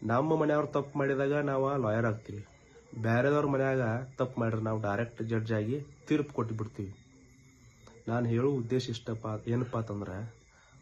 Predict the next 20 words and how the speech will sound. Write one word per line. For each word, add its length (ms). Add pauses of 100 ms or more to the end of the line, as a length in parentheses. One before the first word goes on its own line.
(140)
ಭ್ರಷ್ಟಾಚಾರವನ್ನ 920 (140)
ಯಾರೂ 300
ಕೂಡ 260 (260)
ಸಪೋರ್ಟ್ 460
ಮಾಡ್ಬೇಡ್ರಿ. 460 (1120)
ಯಾವತ್ತೂ 400
ಕೂಡ 240 (640)
ಅದು 180 (120)
ಅಪರಾಧ. 300 (760)
ಆಮೇಲೆ 280
ಯಾರೂ 300
ಕೂಡ 260 (920)
ಈ 340 (800)
ಇಸ್ಪೀಟ್ 380
ಆಗಲಿ, 440 (680)
ಈ 40
ಮಟ್ಕ 360
ಆಗಲಿ, 420 (600)
ಗಾಂಜಾ 360
ಸೇದೋದಾಗಲಿ, 680